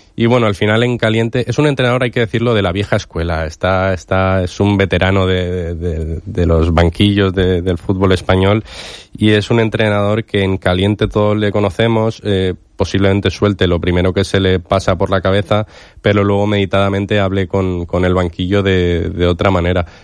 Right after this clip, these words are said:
Pero creo que es un reflejo también el cómo habla de esa forma tan enfadada, eh, su estado, eh, anímico, o lo que piensa, o lo que, lo que le está produciendo el equipo en estas primeras jornadas. Creo que es una impotencia de, de, de ver que,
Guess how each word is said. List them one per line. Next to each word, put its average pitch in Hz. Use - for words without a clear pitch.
Pero 107
creo 113
que 139
es 135
un 139
reflejo 123
también 113
el 107
cómo 113
habla 113
de 104
esa 101
forma 104
tan 110
enfadada, 101
eh, 98
su -
estado, 107
eh, 95
anímico, 98
o 95
lo 92
que 90
piensa, 117
o 101
lo 92
que, 92
lo 101
que 104
le 98
está 104
produciendo 120
el 113
equipo 120
en 104
estas 104
primeras 104
jornadas. 95
Creo 104
que 117
es -
una 120
impotencia 117
de, 95
de, 87
de 85
ver 98
que, 90